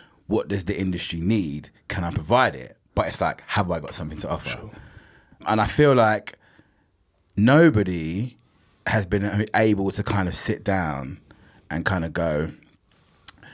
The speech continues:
Speaker 1: "This is what I've done in the past. Can I take what I was doing into the past, what I was doing in the past, into the future, flip it, and kind of give people something new that's not around?"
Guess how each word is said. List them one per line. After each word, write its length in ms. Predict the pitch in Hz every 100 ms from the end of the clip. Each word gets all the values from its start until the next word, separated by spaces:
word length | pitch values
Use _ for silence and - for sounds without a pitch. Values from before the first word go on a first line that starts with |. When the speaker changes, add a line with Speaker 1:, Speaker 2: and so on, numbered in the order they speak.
| - -
Speaker 1:
"This 160 | 123
is 100 | 143
what 120 | 117 82
I've 160 | 107
done 160 | 104 98
in 80 | 92
the 80 |
past. 640 | - 73 76 107 - - - _ _ _ _ _ _ _ _ _ _ _ _ -
Can 220 | - 127
I 120 | 123
take 340 | 117 120 101 -
what 80 | 90
I 80 | 95
was 100 | 90
doing 200 | 95 90
into 200 | 90 85
the 100 | 87
past, 520 | - 64 82 104 -
what 80 | 80
I 60 |
was 80 | 95
doing 160 | 101 90
in 60 |
the 40 | 85
past, 500 | - 78 76 - - _ - - _ _ -
into 200 | 98 92
the 60 |
future, 600 | 90 104 101 - 67 90 - _ _ _ _ _ -
flip 460 | - - 139 -
it, 220 | 92 135 - - _ _ _ _ _ _ _ _ _ _ _
and 140 | - 98
kind 220 | 120 104
of 100 | 107
give 180 | 127 117
people 320 | 120 110 104
something 440 | - 104 95 90
new 240 | 101 92 76
that's 200 | - 87
not 300 | 92 95 87
around?" 400 | 85 76 71 -